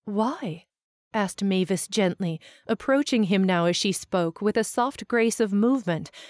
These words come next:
and laying her hand on his arm. "Why do you speak with such a passion of self-reproach? What dark cloud is on your mind?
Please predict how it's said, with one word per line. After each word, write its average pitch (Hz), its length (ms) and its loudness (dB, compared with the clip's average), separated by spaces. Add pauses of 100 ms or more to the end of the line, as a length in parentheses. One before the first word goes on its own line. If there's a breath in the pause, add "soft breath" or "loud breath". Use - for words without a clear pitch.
(140 loud breath)
and 233 180 4
laying 269 340 4
her 233 200 2
hand 233 340 2
on 202 160 4
his 202 240 0
arm. 208 320 0 (760 loud breath)
"Why 262 480 -2
do 330 120 -2
you 285 240 -2
speak 277 480 -4
with 254 160 0
such - 300 -6
a 262 60 -2
passion 285 520 -4
of 220 140 0
self-reproach? 254 1040 -4 (440 loud breath)
What 294 300 -4 (200)
dark 285 320 0
cloud 269 480 2
is 220 160 2
on 190 180 2
your 180 160 2
mind? 165 420 -2